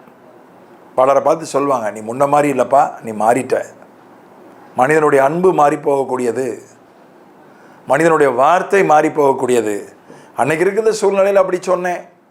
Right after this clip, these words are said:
இன்னைக்கு அதை விட்டுருங்க" என்று சொல்லுவாங்க. அன்னைக்கு அன்பா இருந்தவங்க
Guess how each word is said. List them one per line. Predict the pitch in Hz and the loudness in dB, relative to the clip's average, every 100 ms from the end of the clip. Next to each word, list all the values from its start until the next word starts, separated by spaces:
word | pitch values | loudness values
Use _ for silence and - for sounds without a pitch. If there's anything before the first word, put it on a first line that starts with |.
| _ _ _ _ _ _ _ _ - _ _ _ - - - 123 | _ _ _ _ _ _ _ _ -20 _ _ _ -20 -20 -14 -4
இன்னைக்கு | 143 165 151 151 147 151 - - _ _ _ _ _ - 135 | -2 -2 0 2 2 -2 -12 -20 _ _ _ _ _ -2 2
அதை | 135 127 113 104 - _ _ 123 | 4 2 0 -2 -8 _ _ -6
விட்டுருங்க" | 131 156 131 117 - - _ _ _ - | -2 0 0 0 -4 -14 _ _ _ -6
என்று | 147 131 | -6 -2
சொல்லுவாங்க. | 127 127 117 98 98 92 - _ _ _ - - - - - - - - - - - - - - - - - - - - - - - - - 139 | 0 2 2 0 -4 -14 -20 _ _ _ -20 -20 -20 -20 -20 -20 -20 -20 -20 -20 -20 -20 -20 -20 -20 -20 -20 -20 -20 -20 -20 -20 -20 -20 -4 -2
அன்னைக்கு | 147 139 131 | 0 0 -2
அன்பா | 151 160 | 0 0
இருந்தவங்க | 147 147 143 | 0 0 0